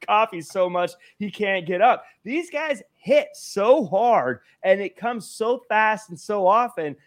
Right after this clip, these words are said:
that this might just be two bulls running into each other. I cannot wait for that matchup.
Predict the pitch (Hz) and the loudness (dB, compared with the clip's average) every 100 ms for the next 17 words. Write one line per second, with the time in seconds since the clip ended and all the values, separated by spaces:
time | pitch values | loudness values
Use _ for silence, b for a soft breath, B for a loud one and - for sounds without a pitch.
0 | b - 220 - 214 440 330 302 220 196 | b -6 -6 -4 -6 -6 -4 -4 -4 -8
1 | 202 277 277 139 180 277 302 139 156 202 | -10 -8 -8 -2 0 2 0 -2 -4 -4
2 | 233 262 349 370 208 120 139 120 110 110 | -4 -6 -6 -6 -8 -8 -8 -8 -8 -4
3 | 196 240 247 - 220 226 208 185 135 139 | 0 0 0 -4 -2 -2 0 -2 -2 0
4 | 170 147 151 143 127 123 113 110 104 | -2 -2 -10 -8 -8 -8 -10 -12 -16